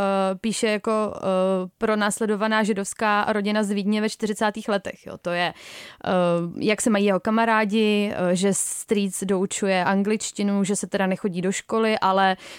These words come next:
eh, jak, jak jinak si to kamarádi kompenzují, kdo se na něj ptal, kdo se jak má, co bylo k obědu, že má tatínek novou práci. A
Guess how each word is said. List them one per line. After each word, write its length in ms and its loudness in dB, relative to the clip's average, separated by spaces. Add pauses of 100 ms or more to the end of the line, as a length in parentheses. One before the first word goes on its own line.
(100)
eh, 40 -2 (200)
jak, 300 0
jak 240 0
jinak 240 0
si 100 -2
to 160 -2
kamarádi 440 0
kompenzují, 560 2
kdo 180 2
se 160 0
na 80 2
něj 180 0
ptal, 280 -2
kdo 160 2
se 180 0
jak 180 0
má, 400 4 (100)
co 160 0
bylo 240 2
k 60 -10
obědu, 520 2
že 140 0
má 160 2
tatínek 400 -2
novou 240 0
práci. 500 -2 (540)
A 300 4